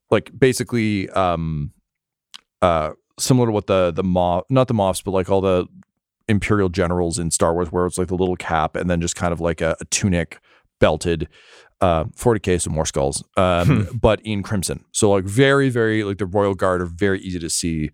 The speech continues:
Speaker 1: They're very visible. So you can see them kind of moving around. And the servants, again, are just, like, most of them are really, this is just business as usual, weirdly. They're like, "Yeah, of course," like, n-, naturally. Um, but it also means that the guards are busy 'cause this is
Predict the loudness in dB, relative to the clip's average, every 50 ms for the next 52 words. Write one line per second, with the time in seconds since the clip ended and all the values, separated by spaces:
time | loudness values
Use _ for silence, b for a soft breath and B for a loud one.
0 | B B B B B B -4 -2 0 2 2 2 2 2 0 0 -2 -2 -2 0
1 | 0 0 0 B B B B B 0 2 2 2 2 2 2 2 4 4 2 2
2 | 2 0 -2 0 0 -4 -6 -6 -8 -4 -2 0 0 2 2 2 2 2 2 2
3 | 2 2 0 0 0 0 0 0 2 2 0 0 -2 -2 -4 -4 0 0 2 2
4 | 2 0 -2 0 2 2 2 2 0 0 2 2 2 2 0 0 0 2 0 -2
5 | -4 -6 -8 -6 -6 -4 -4 -4 -4 -4 -2 -2 -2 -2 -2 -2 -2 0 2 2
6 | 2 2 0 0 -2 -2 0 -2 -2 -2 -2 -2 -2 0 0 -2 0 0 0 -2
7 | -2 -2 -4 -4 -4 -4 -4 -2 -2 -2 -2 -4 -10 _ _ _ _ _ _ _
8 | _ _ _ _ _ _ _ _ _ -4 -2 -2 -2 -2 -2 -2 0 0 0 0
9 | -2 0 0 2 2 0 B B B B B B B B B B B B 2 2
10 | 4 2 2 0 0 -2 -2 -4 -6 _ _ 2 4 4 4 4 2 2 0 0
11 | -2 -2 -2 -2 -4 -2 0 2 2 2 2 -2 -4 -4 -4 -4 -2 -2 -4 -4
12 | -4 -6 -8 -6 -6 -4 -4 -2 -2 -2 -2 -2 -2 -2